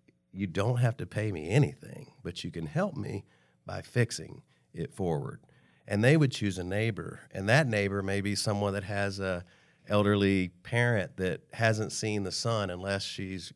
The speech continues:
going on a gurney out to the ambulance, because they can't afford to build the deck, a ramp to get outside so that she can enjoy the sun when she chooses. But to have your neighbor take the time that you normally don't talk to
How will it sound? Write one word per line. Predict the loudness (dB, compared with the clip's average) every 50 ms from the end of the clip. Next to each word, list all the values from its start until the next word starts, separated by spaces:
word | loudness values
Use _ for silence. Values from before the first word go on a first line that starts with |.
| -8
going | -4 -2 0 0 0 0 -2
on | -4 -6 -6
a | -6
gurney | -6 -4 -2 0 0 0 -2 -2
out | -4 -4 -6 -8 -6
to | -6 -4
the | -4 -4 -4 -4 -2
ambulance, | -2 -2 -2 -2 -4 -8 -10 -12 -12 -14 -14 -14 -14 -20 _ _ _ _ _ _
because | -6 -2 -2 -2 -2 0
they | 2 2 2 2
can't | 2 0 0 0 -2
afford | -4 -2 -2 0 2 2 2 0 0 -2 -6 -14 _ _ _ _ _ _ _ _ _ -8
to | -6 -2
build | 2 4 6 6 6 6 4
the | 0 0
deck, | 2 2 2 2 2 0 -4 -10 _ _ _ -12
a | -8 -4
ramp | 0 2 2 4 4 2 0 -4 -6 _ -12
to | -10
get | -8 -6 -4 -4
outside | -4 -4 -4 -4 -6 -4 0 0 0 0 0 -2 -4 -4
so | -6 -6
that | -6 -6 -4
she | -4 -4 -4
can | -4 -4 -6
enjoy | -6 -4 -4 -4 -4
the | -4 -6
sun | -6 -4 -4 -4 -4 -4
when | -6 -8
she | -10 -12 -12
chooses. | -12 -6 -2 -2 -2 -2 -2 -6 -10 -14 -14
But | -8 -6 -6 -4
to | -4 -6
have | -4 -2 0 0 0 2
your | 2 2 2 2
neighbor | 2 0 0 0 0 -2 -4 -6 -8 -10
take | -4 -2 -2 -2 -2 -4
the | -8 -12
time | -10 -8 -6 -6 -6 -6 -8 -10 -12 -16 -18 _ _ _ _ _
that | -6 -4
you | -2 -2
normally | 0 2 2 4 4 2 2
don't | 2 0 -2 0 0
talk | -2 -2 -2 -2 -4
to | -8 -8 -8 -8 -8